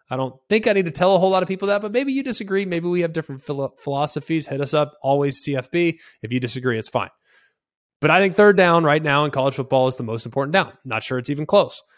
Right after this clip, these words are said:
Not only did they have the best third down defense in the country in twenty twenty-two, they had the stingiest third down defense in the F B S in the last five years. Let me make sure you, you guys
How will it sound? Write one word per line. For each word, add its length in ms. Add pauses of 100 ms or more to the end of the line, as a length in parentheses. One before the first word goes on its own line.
(540)
Not 220
only 240
did 120
they 140
have 320
the 80
best 260
third 240
down 240
defense 380
in 60
the 60
country 560 (880)
in 120
twenty 300
twenty-two, 600 (800)
they 100
had 160
the 80
stingiest 680
third 300
down 320
defense 680 (420)
in 140
the 160
F 180
B 180
S 200
in 60
the 60
last 320
five 280
years. 340 (1600)
Let 80
me 80
make 180
sure 540 (300)
you, 180
you 200
guys 440